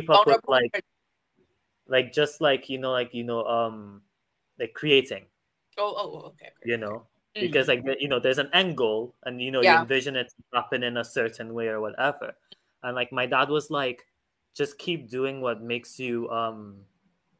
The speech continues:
Speaker 1: what brings you life, what makes you happy and passionate, because eventually, like, doors will just start to open where you didn't think doors will, like, would have opened before.
Speaker 2: Exactly.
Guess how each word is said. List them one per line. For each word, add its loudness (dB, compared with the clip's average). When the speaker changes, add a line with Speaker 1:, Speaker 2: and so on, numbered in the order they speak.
Speaker 1:
what -2
brings -2
you -8
life, -8
what -6
makes -8
you -4
happy -6
and -16
passionate, -4
because -8
eventually, -4
like, -4
doors 2
will 0
just -4
start 0
to -4
open -2
where 0
you -2
didn't -4
think -8
doors 0
will, -2
like, -4
would -2
have -2
opened -6
before. -2
Speaker 2:
Exactly. -4